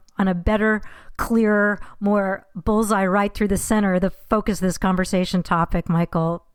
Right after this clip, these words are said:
You are so awesome. I, um, can't thank you enough for being, not just on this podcast, for being Michael Bush and for running and doing what you're doing with A Great Place to Work. Uh, this is your moment,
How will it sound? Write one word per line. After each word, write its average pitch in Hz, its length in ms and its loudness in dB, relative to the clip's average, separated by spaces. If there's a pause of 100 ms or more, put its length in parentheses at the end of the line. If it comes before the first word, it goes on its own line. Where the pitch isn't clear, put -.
(240)
You 240 180 2
are 214 100 2
so 254 380 2
awesome. 190 560 2 (540)
I, 185 320 2
um, 180 680 0 (380)
can't 233 300 0
thank 208 240 -2
you 196 100 2
enough 180 540 0 (140)
for 196 100 0
being, 190 800 0 (460)
not 285 180 0
just 185 200 -4
on 170 100 0
this 165 140 -4
podcast, - 560 -6
for 190 160 -2
being 220 460 2
Michael 190 300 0
Bush 196 440 -2
and 180 200 -2
for 180 180 -2
running 180 540 0 (500)
and 180 180 -4
doing 214 220 2
what 190 160 -4
you're 175 100 -6
doing 202 280 0
with 175 100 -2
A 180 40 -2
Great 175 260 -2
Place 170 280 -2
to - 100 -2
Work. 170 360 -2 (400)
Uh, 165 400 -4 (500)
this 214 340 0
is 175 180 -2
your 196 160 4
moment, 170 420 -2